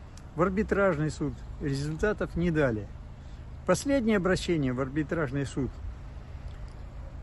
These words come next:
сложилось такое впечатление, что суд его не рассматривал, не сообщил даже о месте проведения арбит-, э, арбитражного суда, не рассмотрев наше обращение, успешно закрыл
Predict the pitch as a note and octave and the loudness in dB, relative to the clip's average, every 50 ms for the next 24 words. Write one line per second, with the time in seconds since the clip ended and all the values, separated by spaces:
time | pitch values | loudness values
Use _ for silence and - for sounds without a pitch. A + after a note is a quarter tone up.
0 | - - - - - - - - F#3 G3 F3+ A3 A#3+ A3 G#3 - - G#3+ G3+ - | -10 -10 -12 -12 -10 -6 0 2 4 4 6 6 8 8 6 6 6 2 4 6
1 | G#3+ G3 - G#3+ G3 - - G3 A3+ A3+ A3 G#3 F3+ D3 - F#3+ F3 - - G#3+ | 4 4 4 2 -2 -2 -2 0 2 2 4 4 2 2 2 2 0 2 2 0
2 | F#3 - - - - - - - - - - - F3 F3+ G3 A#3 G#3+ F3+ F#3 A3 | 0 0 -4 -10 -10 -12 -12 -12 -12 -12 -4 -2 2 4 6 6 8 8 8 10
3 | B3 A#3+ G#3+ G#3+ F3 - - G3 G#3 A3 G#3 E3 F3+ F#3 F3 E3+ E3 D#3+ D3 D3+ | 10 10 10 10 8 8 6 6 8 8 8 6 6 4 2 2 2 0 0 0
4 | D3+ E3 F3 F#3 D#3+ - G#3+ G#3 D#3+ - - - A#3+ A#3 G#3+ F#3+ E3 D#3+ F#3 F#3 | 0 2 2 2 4 4 4 4 4 2 0 2 2 2 2 2 2 4 4 4
5 | D3+ C#3 D#3 D3+ D3 D#3+ D#3+ E3 F3+ G3+ G3 F#3+ - F3 C3 D3 E3+ E3 D#3+ D#3+ | 4 4 2 2 2 2 2 2 2 2 0 0 0 -2 0 2 2 2 4 2
6 | D#3 D3 E3 F3 E3+ E3 D#3+ D3 D3 C#3 C#3 C#3+ C#3 - E3 D#3 C#3+ C#3+ C#3 C3+ | 2 2 2 2 2 2 2 0 0 -2 -2 -4 -4 -4 -4 -4 -2 -2 -2 -2
7 | C3+ C#3 C3+ C3+ C#3 C#3 C3 C#3+ C#3 C3+ - D3 C#3+ C3+ B2+ C3+ C3 C3 B2 - | -4 -4 -2 -2 -4 -2 -2 -2 -4 -4 -2 -2 -2 -2 -2 -4 -6 -6 -8 -8
8 | - C#3 C3 B2+ C3 C3 A#2+ A#2+ B2 C3+ C#3+ E3 E3+ F3 D#3+ - F3+ F3+ E3 G3 | -8 -8 -6 -4 -4 -4 -4 -6 -4 -4 -2 -2 -2 -2 -2 -2 -2 -2 0 0
9 | G#3 F#3+ - - D#3+ C#3+ - D#3+ C#3+ B2 C3 C3+ C3 - - F#3+ F3+ D#3+ C#3+ C#3+ | 0 -2 -2 -2 -4 -4 -4 -4 -4 -4 -4 -4 -4 -4 -4 -4 -2 -2 -2 -4
10 | C#3 - - - - - - - - - - - - - - G3 - - - C#4+ | -6 -10 -14 -14 -14 -14 -12 -12 -14 -12 -12 -12 -12 -8 -4 -4 -2 2 4 4
11 | C4+ - B3+ B3 F3+ D#3 F#3+ - - G3+ A3 A#3+ A3+ A3 | 6 6 6 6 6 6 6 6 6 6 6 6 6 4